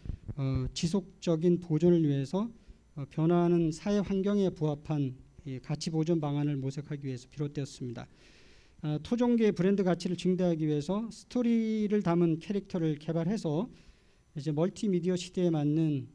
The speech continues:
에스엔에스 마케팅 전략을 활용을 하고, 어, 토종계 가치 보존뿐만이 아니라, 어, 캐릭터를 사람들에게 인지시켜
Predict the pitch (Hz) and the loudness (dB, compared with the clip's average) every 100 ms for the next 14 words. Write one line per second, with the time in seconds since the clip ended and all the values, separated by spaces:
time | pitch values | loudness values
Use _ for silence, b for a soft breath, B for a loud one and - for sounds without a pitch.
0 | - - 147 143 202 214 208 160 139 160 | -20 -14 -8 -4 0 0 0 -4 -4 -8
1 | 160 185 165 147 151 165 170 196 185 165 | -6 -4 -2 0 0 -2 -4 -4 -2 -4
2 | 247 220 147 220 - b b b b b | -8 -4 -2 -2 -6 b b b b b
3 | - 143 139 135 139 - 214 214 202 202 | -6 -2 -2 -2 -6 -6 -2 2 2 2
4 | 185 185 175 170 - 156 - 160 160 165 | 2 2 2 0 -4 -6 -4 -2 -2 -2
5 | 165 160 160 151 135 143 208 - B B | 0 0 2 0 0 -2 -4 -6 B B
6 | B B - 135 135 - 202 202 185 175 | B B -8 -6 -6 -4 -4 -4 -2 0
7 | 165 - 208 208 190 175 160 151 156 160 | -2 -4 -2 0 0 -2 0 2 2 0
8 | 175 - - 139 | -4 -6 -4 -4